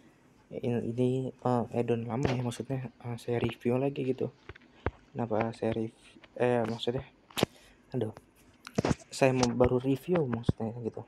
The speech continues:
Karena baru ketemu aja gitu add-onnya. Di M C D P L saya menemukannya. Nah, tuh, uh, bagus banget. Nah,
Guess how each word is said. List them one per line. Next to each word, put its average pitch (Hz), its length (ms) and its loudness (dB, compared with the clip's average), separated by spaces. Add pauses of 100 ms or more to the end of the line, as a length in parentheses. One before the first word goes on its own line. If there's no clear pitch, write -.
(960)
Karena 117 160 2
baru 113 240 2
ketemu 117 320 0
aja 139 120 0 (120)
gitu 147 160 -2 (160)
add-onnya. 131 400 2 (640)
Di 123 240 4
M 123 160 4
C 120 160 6
D 120 160 2
P - 240 -4
L 113 240 0
saya 110 160 -2
menemukannya. 107 640 -6 (3000)
Nah, 110 160 4
tuh, - 160 -8 (240)
uh, 139 80 6
bagus - 320 -6
banget. - 240 -6 (1500)
Nah, 127 160 -6